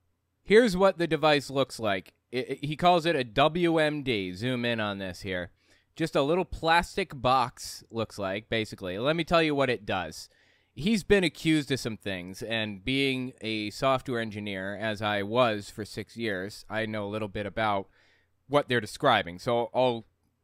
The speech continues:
translate it if I can. This wireless monitoring device supposedly watches for wireless networks to appear,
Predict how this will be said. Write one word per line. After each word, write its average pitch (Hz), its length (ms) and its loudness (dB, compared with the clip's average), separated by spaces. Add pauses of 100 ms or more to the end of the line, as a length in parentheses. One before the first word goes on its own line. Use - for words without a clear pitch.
(100)
translate 113 520 -2
it 92 80 -6
if 90 140 -8
I 90 80 -6
can. 76 300 -16 (140)
This 156 220 2
wireless 170 540 2
monitoring 131 540 -2
device 92 540 -6 (180)
supposedly 180 760 2 (340)
watches 151 540 2
for 160 180 -2
wireless 135 540 4
networks 120 580 -2
to 120 180 0
appear, 107 520 -2